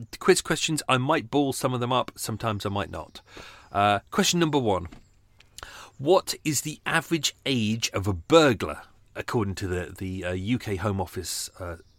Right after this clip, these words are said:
census thing? I added that last bit in. Uh, what is the average age of a burglar? Let's just say that. Right. Question number two.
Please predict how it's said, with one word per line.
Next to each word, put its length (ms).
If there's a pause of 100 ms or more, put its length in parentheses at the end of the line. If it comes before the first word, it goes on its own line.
(240)
census 500
thing? 300 (1040)
I 80
added 280
that 120
last 240
bit 140
in. 220 (500)
Uh, 400
what 160
is 80
the 100
average 240
age 180
of 120
a 40
burglar? 480
Let's 180
just 180
say 100
that. 220 (640)
Right. 240 (640)
Question 240
number 160
two. 400